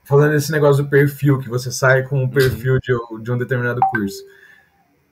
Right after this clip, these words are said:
Speaker 1: Todos os engenheiros de diferentes tipos e engenheiras, então, galera que fez alimentos, ambiental, florestal, todas as engenharias saem com algumas semelhanças nesse perfil aí que eu tô falando, que em geral inclui um raciocínio mais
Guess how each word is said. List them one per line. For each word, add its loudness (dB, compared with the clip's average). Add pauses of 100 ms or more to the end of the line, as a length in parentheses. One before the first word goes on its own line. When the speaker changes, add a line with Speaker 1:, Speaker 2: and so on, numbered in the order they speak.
(180)
Speaker 1:
Todos 6
os 4
engenheiros 6
de -2
diferentes -2
tipos -4
e -2
engenheiras, 0
então, -6
galera -4
que -14
fez -4
alimentos, -6
ambiental, -6
florestal, -4 (200)
todas 2
as -2
engenharias -2 (500)
saem 0
com -6
algumas 0
semelhanças 2
nesse -10
perfil -6
aí 0
que -10
eu -12
tô -20
falando, -4
que -8
em 0
geral 2
inclui -2
um -2
raciocínio -4
mais -4